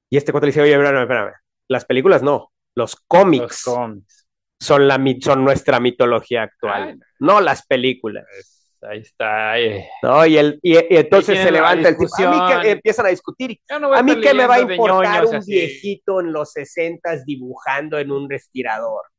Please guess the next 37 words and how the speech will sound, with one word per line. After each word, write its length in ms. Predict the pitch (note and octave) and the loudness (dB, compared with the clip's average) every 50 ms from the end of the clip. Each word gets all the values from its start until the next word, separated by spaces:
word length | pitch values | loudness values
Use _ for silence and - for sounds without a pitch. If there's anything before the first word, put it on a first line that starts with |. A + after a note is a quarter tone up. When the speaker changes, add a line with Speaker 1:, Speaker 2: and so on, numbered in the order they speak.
| _ _ _ _ _ _ _ _ _ - | _ _ _ _ _ _ _ _ _ -4
Speaker 1:
Y 120 | - D3 | 0 0
en 120 | D3 D3 E3 | 2 2 2
ese 160 | F3 F3 F3+ | 0 2 2
momento 240 | D#3+ D3+ D#3 D3 - | 2 2 2 0 -2
se 60 | E3 - | -4 -6
para 180 | - D3+ D3+ | -4 -4 -4
este 160 | C#3+ - - D3 | -2 -2 0 0
güey 180 | C#3+ C#3+ D3 | 2 2 2
y 40 | D3 | 2
le 100 | C#3+ B2+ | 0 0
mete 180 | C3 C3+ - D#3 | 0 0 0 2
un 60 | D3+ D3 | 2 2
madrazo 440 | C#3 B2 A#2+ B2 B2+ C3+ D3 - | 0 -2 -4 -4 -4 -4 -4 -4
al 80 | B2+ A#2 | -6 -6
actor 320 | B2 A#2+ _ - B2+ A#2+ | -6 -10 _ -10 -10 -8
de 60 | B2+ A#2+ | -8 -8
la 100 | A2+ - | -10 -10
película. 400 | - A#2+ B2 B2 A#2 - A#2 G#2+ _ _ _ _ _ _ _ - | -10 -10 -10 -10 -10 -10 -12 -14 _ _ _ _ _ _ _ 2
No, 140 | - G3 G3+ G3+ | 2 2 4 4
eh, 160 | G#3+ - - - - | 0 -2 -2 -6 0
vaya, 280 | F#3 F#3 G3+ F#3 - | 2 4 4 4 2
todas 200 | - A3+ B3+ A#3+ | 2 2 4 4
esas 180 | B3 B3 B3 A3+ | 6 6 6 4
escenas 400 | F3+ - G#3+ A3 G#3 G3+ - _ _ _ _ _ _ _ _ _ _ _ _ _ - | 4 2 2 0 0 -2 -4 _ _ _ _ _ _ _ _ _ _ _ _ _ -2
Speaker 2:
Es 160 | - F#3 G3 | 0 0 2
bueno, 360 | F#3+ F#3+ E3 C#3 A2+ G#2 A2 C3 | 2 2 0 0 0 -4 -8 -8
es 40 | C3 | -2
toda 200 | - F3 F3+ G3 | 0 2 2 4
Speaker 1:
es-, 60 | G3 | 4
Speaker 2:
la 180 | F#3 E3+ C3+ C3 | 2 2 0 0
Speaker 1:
está 160 | B2+ - A3+ | 0 0 0
muy 160 | B3+ D4+ D#4 | 0 0 -2
Speaker 2:
descripción 40 | C4 | 2
Speaker 1:
bueno. 180 | B3 C#4 - - | 2 2 2 2
Speaker 2:
que 60 | A#3+ | -2
Speaker 1:
Ese, 100 | - C#4+ | -2 -2
Speaker 2:
tiene. 240 | E3 E3+ G#3 D#4 | -6 -6 -10 -12